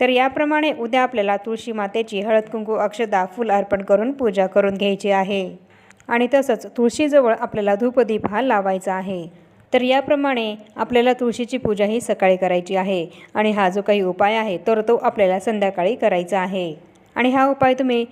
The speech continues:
संध्याकाळी पाच वाजेपासून तर साडेसात, आठ वाजेपर्यंत करू शकतात. आणि यावेळेत जर तुम्हाला जमत नसेल, तर हा उपाय तुम्ही रात्री बारा वाजेपर्यंतसुद्धा करू शकतात, पण फार वेळ काही करू नका.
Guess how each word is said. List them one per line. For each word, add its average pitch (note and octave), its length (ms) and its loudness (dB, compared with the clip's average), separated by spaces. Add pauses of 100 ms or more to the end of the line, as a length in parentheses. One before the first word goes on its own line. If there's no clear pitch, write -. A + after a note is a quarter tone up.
(200)
संध्याकाळी A#3+ 440 2
पाच A#3 280 0
वाजेपासून G#3+ 640 -2
तर F#3 160 2 (260)
साडेसात, A3+ 400 0 (120)
आठ A#3 180 0
वाजेपर्यंत G3+ 580 0 (100)
करू F#3+ 120 2
शकतात. F3+ 420 -2 (280)
आणि G#3 200 0
यावेळेत G3 360 2
जर G3+ 100 2
तुम्हाला G3 340 -2
जमत F#3+ 240 -4 (100)
नसेल, A#3+ 280 0 (340)
तर B3 120 6
हा B3 200 0
उपाय B3 300 2
तुम्ही A3 280 -4
रात्री G3+ 260 0
बारा G3 280 2
वाजेपर्यंतसुद्धा F#3+ 800 -2
करू G3+ 200 -2
शकतात, F#3 380 0 (340)
पण B3 120 0
फार A#3+ 280 0
वेळ G#3+ 180 2
काही A3 220 -2
करू F#3+ 220 -2
नका. F#3 360 -2